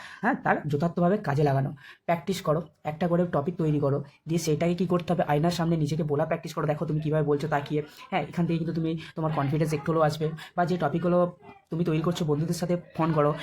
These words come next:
কনফারেন্সে নাও, দিয়ে বলো, ঠিক আছে? ছোটো ছোটো নিজেদের মধ্যে গ্রুপ তৈরি করো, হুম, এখান থেকে কিন্তু তোমার কনফিডেন্স অনেক অংশ হলেও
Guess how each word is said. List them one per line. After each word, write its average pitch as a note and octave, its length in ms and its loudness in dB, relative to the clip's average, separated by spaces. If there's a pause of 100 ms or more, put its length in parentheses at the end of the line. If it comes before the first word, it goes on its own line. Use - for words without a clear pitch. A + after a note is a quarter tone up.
(140)
কনফারেন্সে E3 440 0
নাও, D3+ 140 2
দিয়ে E3+ 160 2
বলো, D3 240 4
ঠিক - 340 -4
আছে? F#3 40 2
ছোটো D#3+ 160 -2
ছোটো E3+ 160 0
নিজেদের D#3+ 240 0
মধ্যে D#3+ 200 -2
গ্রুপ E3+ 200 -2
তৈরি D#3 220 2
করো, C#3+ 180 2 (320)
হুম, A3 140 0 (360)
এখান F#3 220 0
থেকে F#3+ 120 4
কিন্তু F3+ 180 2
তোমার E3 220 2 (360)
কনফিডেন্স D#3+ 420 0
অনেক D3 220 0
অংশ D3 180 0
হলেও G#3 240 2